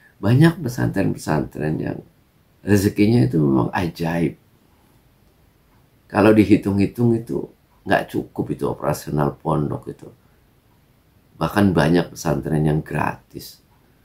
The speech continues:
Itu santrinya gratis. Ada pesantren tahfiz Quran di tujuh tujuh yang sangat terkenal itu ya. Itu menggratiskan.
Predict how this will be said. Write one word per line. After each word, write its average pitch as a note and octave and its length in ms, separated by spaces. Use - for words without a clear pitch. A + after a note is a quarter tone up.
Itu C#3 240
santrinya F2+ 560
gratis. - 800
Ada G2 160
pesantren E2 480
tahfiz D2 480
Quran C#2+ 400
di C#2 240
tujuh D2 320
tujuh C#2+ 320
yang - 160
sangat B1+ 320
terkenal - 560
itu B2 240
ya. C#3+ 160
Itu C3+ 160
menggratiskan. F2 1040